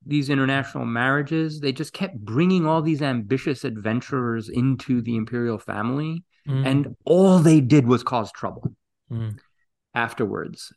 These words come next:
Speaker 1: And so it would have been better not to admit them at all. Um, like, just stick with, you know, intra-Roman marriages and, and leave it at that. No, you know, so he,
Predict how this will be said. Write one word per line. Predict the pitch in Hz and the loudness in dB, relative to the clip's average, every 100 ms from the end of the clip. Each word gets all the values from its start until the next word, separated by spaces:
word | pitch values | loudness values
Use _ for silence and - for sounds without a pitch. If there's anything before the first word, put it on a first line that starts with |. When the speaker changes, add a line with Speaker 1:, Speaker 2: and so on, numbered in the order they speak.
| - | -10
Speaker 1:
And | 135 131 127 | -4 -4 -2
so | 143 135 | 0 0
it | 135 147 | 0 0
would | 151 156 | 2 2
have | 139 | 2
been | 156 151 | 2 2
better | 143 165 156 | 4 4 2
not | 123 156 - | 2 0 -4
to | - 160 156 | -6 -2 -2
admit | 151 127 147 | -2 -4 -6
them | - 143 | -6 -6
at | 123 | -4
all. | 135 143 - - - | -4 -4 -8 -14 -12
Um, | 117 113 110 110 | -8 -6 -6 -6
like, | 113 110 | -8 -6
just | 131 - - _ _ | -8 -8 -20 _ _
stick | - - 151 - | -20 -2 -2 2
with, | 139 139 - - | 2 2 -2 -16
you | - - - | -14 -8 -2
know, | 123 117 | -2 -2
intra-Roman | 127 135 147 127 123 127 120 | -4 -4 -4 -2 -2 -2 -2
marriages | 117 120 107 101 98 | -2 -2 -4 -8 -12
and, | 98 - | -16 -14
and | 110 101 | -10 -6
leave | 120 | -4
it | 127 | -2
at | 117 | -2
that. | 107 107 - - _ _ - | -2 -4 -6 -12 _ _ 0
No, | 190 196 185 - - _ - | 4 6 4 0 -16 _ 0
you | 175 | 6
know, | 151 147 - - _ _ _ _ | 6 4 -2 -20 _ _ _ _
so | - 143 139 - | -4 -2 -2 -6
he, | - | -18